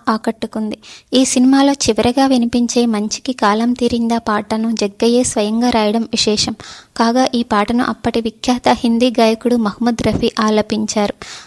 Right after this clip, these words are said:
రఫీ పాడిన తొలి తెలుగు పాట ఇదే కావడం మరింత విశేషం. ఈ సినిమా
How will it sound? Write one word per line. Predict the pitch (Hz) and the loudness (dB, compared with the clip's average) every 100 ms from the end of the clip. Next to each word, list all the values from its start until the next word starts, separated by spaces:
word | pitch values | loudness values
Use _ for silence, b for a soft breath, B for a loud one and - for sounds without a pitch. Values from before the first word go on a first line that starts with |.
| B | B
రఫీ | 233 233 285 | 0 2 2
పాడిన | 277 254 247 262 | 4 4 4 2
తొలి | 254 220 226 - | 4 4 4 2
తెలుగు | 226 214 247 | 4 4 4
పాట | 254 240 247 240 | 2 0 0 -2
ఇదే | 233 233 | 2 2
కావడం | 233 233 214 214 226 | 2 2 2 2 2
మరింత | 214 202 226 226 | 0 0 0 0
విశేషం. | 214 - 208 - 254 B B B - | 0 0 -2 -2 -8 B B B -2
ఈ | 254 | 2
సినిమా | 262 247 277 | 4 4 4